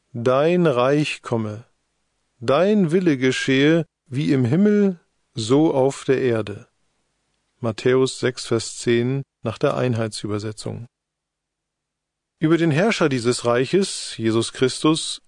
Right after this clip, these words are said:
steht in einer biblischen Prophezeiung: „Er wird den Armen befreien, der um Hilfe ruft,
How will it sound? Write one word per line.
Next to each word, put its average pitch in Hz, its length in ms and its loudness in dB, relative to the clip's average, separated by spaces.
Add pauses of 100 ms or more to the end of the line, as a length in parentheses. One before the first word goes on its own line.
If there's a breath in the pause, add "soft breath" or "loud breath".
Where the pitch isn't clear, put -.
steht 190 300 -2
in 185 100 2
einer 147 240 2
biblischen 170 440 -2
Prophezeiung: 151 800 0 (840)
„Er 135 200 0
wird 208 180 0
den 202 180 2
Armen 160 400 0
befreien, 120 800 0 (120)
der 131 140 2
um 131 120 -2
Hilfe 127 360 0
ruft, - 500 -12